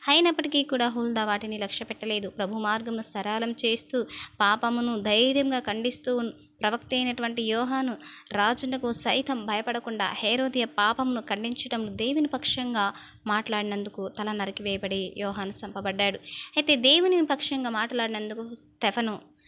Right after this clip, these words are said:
రాళ్లతో కొట్టి చంపబడ్డాడు. అయినప్పటికీ కూడా హుల్దా దేవుని చిత్తాన్ని బట్టి, యూదా వారికి, హుల్దా దేవుని చిత్తాన్ని బట్టి యూదా వారికి రాబోయేటువంటి కీడంతటిని దేవుడు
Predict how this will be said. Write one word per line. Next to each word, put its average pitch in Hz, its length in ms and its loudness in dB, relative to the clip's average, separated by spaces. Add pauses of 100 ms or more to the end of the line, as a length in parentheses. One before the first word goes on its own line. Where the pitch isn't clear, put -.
(260)
రాళ్లతో 220 380 0
కొట్టి - 260 -10
చంపబడ్డాడు. 208 720 -4
అయినప్పటికీ 302 600 0
కూడా 226 260 0
హుల్దా 220 400 0
దేవుని 226 320 -2
చిత్తాన్ని 214 460 -8
బట్టి, 208 360 -8
యూదా 262 320 0
వారికి, 226 400 -2 (340)
హుల్దా 233 280 4
దేవుని 254 460 0 (320)
చిత్తాన్ని 254 440 2
బట్టి 214 520 0
యూదా 247 300 0
వారికి 220 280 0
రాబోయేటువంటి 202 680 -2
కీడంతటిని 269 840 0
దేవుడు 226 320 2